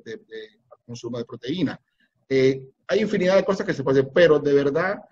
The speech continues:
yo les aconsejo, no, con el perdón de los que venden suplementos, no pierdan su plata en eso sin asesorarse de forma correcta.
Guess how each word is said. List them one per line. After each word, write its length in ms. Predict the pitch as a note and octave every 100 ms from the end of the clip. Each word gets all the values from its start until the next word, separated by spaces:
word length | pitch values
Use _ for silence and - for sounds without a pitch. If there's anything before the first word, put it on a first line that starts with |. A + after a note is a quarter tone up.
| _ _
yo 120 | B2+
les 140 | D3+ E3+
aconsejo, 680 | D3 B2 A#2+ C#3+ A#2+ - - _ -
no, 520 | C3 C#3+ D#3 E3 - _ _ _ _ _ _
con 240 | B2+ B2+
el 80 | B2+
perdón 360 | B2+ A#2+ C3+ D#3+
de 80 |
los 100 | D#3+
que 100 | A2+
venden 240 | A#2 B2+ C#3+
suplementos, 560 | A#2+ A2+ A#2+ A#2 C3 - _
no 640 | C3 B2+ C3 C#3 C#3+ - - _ _ _ _ _
pierdan 320 | C3+ C3 C3+
su 160 | C3 A2
plata 260 | B2+ B2+
en 80 | A#2+
eso 460 | B2+ B2+ C#3 - _ _
sin 260 | _ - B2+
asesorarse 520 | A#2+ A#2+ A#2+ C3 C3
de 60 | A#2
forma 180 | B2 B2+
correcta. 460 | A2+ A#2 - -